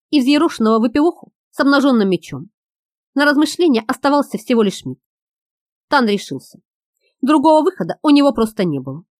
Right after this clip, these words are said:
Стало страшно до жути, до икоты. Но больше ничего он придумать не смог.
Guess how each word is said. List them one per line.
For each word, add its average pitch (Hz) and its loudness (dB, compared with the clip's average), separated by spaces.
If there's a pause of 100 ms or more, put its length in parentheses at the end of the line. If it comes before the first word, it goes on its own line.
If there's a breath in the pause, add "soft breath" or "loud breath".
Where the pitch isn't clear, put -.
(220)
Стало 311 0
страшно 339 -4
до 233 0
жути, 156 -10
до 277 0
икоты. 196 -10 (540)
Но 320 4
больше 320 2
ничего 330 -2 (280)
он 311 0
придумать 269 0
не 202 -4
смог. - -12